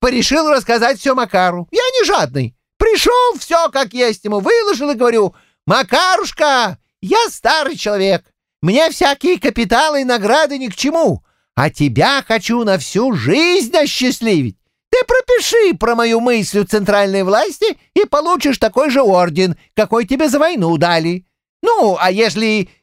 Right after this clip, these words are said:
к этому еще деньжонок тебе отвалят, мы их с тобой располовиним, как и полагается. Ты, ежели хочешь, проси себе орден, а мне лишь бы на корову-первотелку, али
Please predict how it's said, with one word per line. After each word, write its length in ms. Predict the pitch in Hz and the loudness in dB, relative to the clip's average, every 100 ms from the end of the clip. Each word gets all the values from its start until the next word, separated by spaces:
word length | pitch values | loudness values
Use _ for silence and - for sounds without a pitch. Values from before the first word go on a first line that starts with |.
| - | -2
к 60 | |
этому 300 | 254 240 233 | 0 0 0
еще 260 | 220 - 202 | 0 2 0
деньжонок 760 | 151 147 107 120 214 302 320 - | 0 -2 0 2 2 2 0 -2
тебе 200 | 277 277 | 0 0
отвалят, 460 | 208 214 202 165 _ _ | 0 0 0 -2 _ _
мы 160 | 466 440 | 0 0
их 60 | |
с 40 | - | 2
тобой 300 | 196 196 208 | 0 2 2
располовиним, 960 | 185 - 160 151 147 202 453 453 359 214 | 0 0 0 2 2 2 2 2 0 -2
как 200 | 190 165 | -2 -2
и 40 | |
полагается. 580 | 160 151 131 110 101 _ _ _ _ _ - | -2 0 0 -2 -4 _ _ _ _ _ -2
Ты, 220 | 226 247 | -2 0
ежели 400 | 139 156 185 160 | 0 2 2 0
хочешь, 320 | 151 208 247 - | 0 -2 -2 -2
проси 320 | 285 - 208 | -2 0 -2
себе 220 | 254 294 | 0 0
орден, 380 | 302 135 160 160 | 0 0 0 0
а 60 | |
мне 360 | 139 147 240 269 _ _ | 2 2 0 -2 _ _
лишь 200 | 262 320 | 0 0
бы 120 | 269 330 | 2 0
на 120 | 214 | 0
корову-первотелку, 1600 | 226 208 220 233 185 226 233 233 - 156 160 175 - 330 190 110 _ - | 0 2 2 0 0 0 0 0 0 0 0 -2 -2 0 0 -2 _ -8
али 380 | - 190 226 190 | -2 0 0 -2